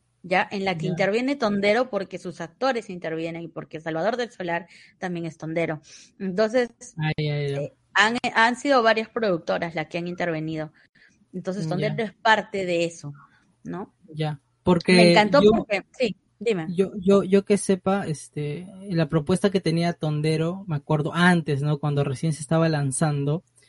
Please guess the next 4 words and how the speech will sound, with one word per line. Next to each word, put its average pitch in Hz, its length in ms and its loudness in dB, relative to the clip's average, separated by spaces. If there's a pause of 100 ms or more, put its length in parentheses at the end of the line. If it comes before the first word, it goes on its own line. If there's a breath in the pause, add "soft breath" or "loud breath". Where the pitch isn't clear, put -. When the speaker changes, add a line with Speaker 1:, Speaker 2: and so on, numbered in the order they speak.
(320 soft breath)
Speaker 2:
era 175 180 4
hacer 202 240 4
películas 208 480 4
comerciales 175 1040 2